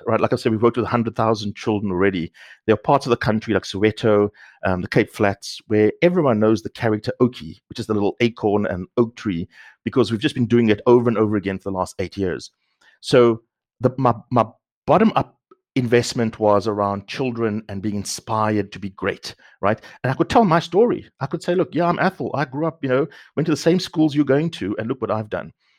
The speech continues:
And then my top-down approach was around working with leaders and trying to influence policy.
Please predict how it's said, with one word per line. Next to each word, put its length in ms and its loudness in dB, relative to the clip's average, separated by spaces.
And 140 4
then 160 8
my 220 2
top-down 560 2
approach 480 -6
was 180 -2
around 300 -2
working 320 -2
with 100 -2
leaders 480 0
and 140 -2
trying 180 -2
to 80 -4
influence 460 -2
policy. 520 -2